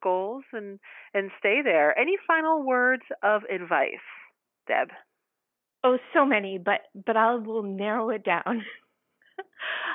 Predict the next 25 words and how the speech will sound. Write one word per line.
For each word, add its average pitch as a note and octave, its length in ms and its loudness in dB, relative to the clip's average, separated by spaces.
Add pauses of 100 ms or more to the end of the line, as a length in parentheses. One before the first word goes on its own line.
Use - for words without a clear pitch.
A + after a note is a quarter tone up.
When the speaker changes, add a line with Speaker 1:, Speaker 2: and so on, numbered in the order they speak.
(160)
Speaker 2:
Uh, C#4 60 12 (260)
the A3+ 260 -2
really D#4+ 560 2 (240)
most B3 320 6
important B3 400 0
thing A#3+ 240 2
to A#3+ 60 -8
remember A3 580 -2 (560)
is A#3 220 8 (320)
that A3 180 6
you A#3 140 2
can A#3+ 180 -2
do G3+ 160 2
it. - 200 -2 (140)
If G#3 200 0
you A3+ 100 -2
want B3+ 220 2
to D4 120 -2
change B3 220 0
your B3+ 80 0
life, G#3 220 2 (100)
and A#3+ 160 -4 (100)
so F4 140 0
many B3 260 2
people F#3+ 480 -2